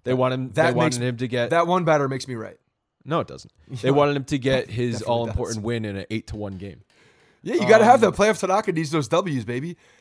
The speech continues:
Speaker 1: Right, yeah.
Speaker 2: You gotta have those things. You gotta have those, the, um, the baseball card stats to back you up.
Speaker 1: Right. How else are the people who don't know anything about stats gonna know if a pitcher's good or bad?
Speaker 2: Well, that's the problem. The people that do know things about stats don't know if a pitcher's good or bad.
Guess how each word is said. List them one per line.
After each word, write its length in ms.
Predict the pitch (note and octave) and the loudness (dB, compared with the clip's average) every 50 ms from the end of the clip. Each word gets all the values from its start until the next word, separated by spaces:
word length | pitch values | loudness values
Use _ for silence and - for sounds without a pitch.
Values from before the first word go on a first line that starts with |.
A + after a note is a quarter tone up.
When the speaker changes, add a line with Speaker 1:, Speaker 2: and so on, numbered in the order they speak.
| _ - | _ -14
Speaker 1:
Right, 320 | C3 B2 D#3 F3+ B2+ - - _ | -8 -6 -4 -4 -4 -6 -10 _
yeah. 220 | - D3+ E3 A#2 B2 | -6 -4 -4 -4 -4
Speaker 2:
You 140 | C3 D3 E3+ | -4 0 2
gotta 160 | F#3 F#3+ F#3 | 2 4 4
have 160 | G3 F3 D#3 | 4 2 4
those 200 | E3+ F3 D#3+ - | 2 0 0 -2
things. 320 | - E3 E3 E3 C#3+ B2 | -4 -4 -4 -4 -4 -8
You 80 | B2 C3 | -4 -2
gotta 140 | D#3 E3 E3 | 0 0 2
have 140 | E3 D#3+ D3 | 0 0 0
those, 240 | E3 D#3 C3 A2 | 0 0 -2 -4
the, 280 | - - C#3 C#3+ C#3 C3 | -6 -4 -2 -2 -2 -2
um, 280 | C3 B2+ B2 A#2 A2 G#2+ | -4 -4 -6 -8 -10 -10
the 140 | G#2 A#2+ A2 | -8 -8 -6
baseball 380 | G2 C3+ D3 C#3 - D3 B2+ A#2+ | -4 -4 -6 -4 -4 -6 -8 -6
card 180 | - A2 G#2+ - | -6 -8 -8 -8
stats 380 | - - C3 B2 A#2 - - - | -10 -10 -8 -8 -8 -8 -10 -12
to 60 | A#2+ | -10
back 220 | G2+ B2 B2 A#2 - | -8 -8 -10 -10 -10
you 140 | B2 C#3+ E3+ | -10 -10 -10
up. 200 | - - _ _ _ _ _ _ _ _ _ - | -12 -14 _ _ _ _ _ _ _ _ _ -8
Speaker 1:
Right. 280 | E3+ G#3+ G3 - - _ _ _ | -6 -6 -6 -6 -10 _ _ _
How 240 | - - A#2+ C#3 C#3 | -6 0 2 4 6
else 240 | D3 D3 D3+ - - | 6 4 4 2 0
are 80 | D3+ C3 | -2 -2
the 80 | A#2+ | -2
people 260 | - C#3+ - - C3+ | -2 -2 -2 -2 -2
who 140 | A#2 B2 B2+ | 0 0 0
don't 240 | A#2 B2 A#2 A#2 - | 0 0 -2 -4 -2
know 380 | A#2+ A#2 A#2 A2+ A2 G#2+ - - - | -2 -2 -2 -2 -2 -4 -6 -8 -8
anything 380 | - A2 A2 G#2 - A2 G#2 | -8 -6 -6 -6 -6 -8 -10
about 300 | G#2 F#2+ G2+ G2+ G2 - | -8 -8 -8 -8 -8 -8
stats 560 | - - - A2+ G#2+ G2 - - - - - _ _ _ _ _ | -10 -12 -10 -8 -8 -8 -10 -12 -14 -16 -18 _ _ _ _ _
gonna 180 | A#2 A2 G2+ G2 | -10 -8 -6 -6
know 140 | G2 G2 F#2+ | -6 -6 -8
if 100 | F#2 F#2+ | -10 -10
a 40 | - | -10
pitcher's 280 | A2 G#2+ - A2+ G#2 | -10 -10 -10 -10 -10
good 160 | G2 C#3+ C#3+ | -8 -6 -6
or 60 | C#3 C3 | -6 -6
bad? 280 | - - - - - - _ _ _ - | -8 -8 -10 -10 -16 -20 _ _ _ -12
Speaker 2:
Well, 120 | B2+ C3 | -8 -4
that's 180 | D#3 D#3+ - - | -4 -4 -4 -6
the 80 | D3+ | -10
problem. 380 | - - D3+ G3 C3+ A2+ A2 G#2 | -8 -8 -10 -8 -10 -12 -14 -14
The 60 | A2 | -12
people 220 | - C#3 C3 B2+ | -12 -12 -10 -8
that 140 | G#2+ A2 G2 | -10 -10 -10
do 120 | - D3 E3 | -10 -10 -8
know 120 | D#3 B2+ | -8 -8
things 200 | - A#2+ A#2 G2+ | -8 -10 -12 -14
about 200 | F2+ G#2+ G#2+ - | -14 -16 -16 -16
stats 280 | - - G#2+ G#2+ - - | -16 -16 -14 -16 -16 -14
don't 200 | - A#2+ A2 A2+ | -14 -12 -12 -10
know 100 | A2 G#2+ | -12 -12
if 120 | G2+ - | -14 -14
a 40 | F2+ | -16
pitcher's 300 | - A#2 - - G2+ F2+ | -16 -16 -14 -14 -14 -12
good 160 | A2+ G#2+ G2 | -12 -10 -10
or 40 | F#2 | -10
bad. 280 | - E3 E3+ - - | -10 -12 -12 -14 -16